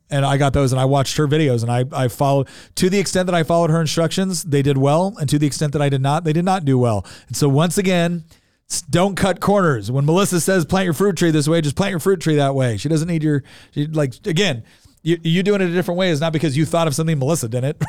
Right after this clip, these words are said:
<laughs> Like, so, uh, but she does a great job. She also does, I think she just got a new place where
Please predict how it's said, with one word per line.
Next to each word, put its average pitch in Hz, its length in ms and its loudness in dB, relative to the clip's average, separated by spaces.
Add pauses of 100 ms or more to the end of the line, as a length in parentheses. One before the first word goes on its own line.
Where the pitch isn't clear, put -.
(120)
<laughs> - 180 -6
Like, - 400 -6 (440)
so, 147 380 2
uh, 156 280 0
but 139 240 -2
she 202 100 -2
does 202 160 2
a 160 40 -4
great 170 180 0
job. 160 220 0
She 254 180 -2
also 202 380 2
does, 165 400 0
I 170 100 -6
think 196 140 -2
she 226 100 -6
just 190 140 -4
got 170 160 0
a 147 40 -2
new 151 200 0
place 156 480 -2
where 139 420 0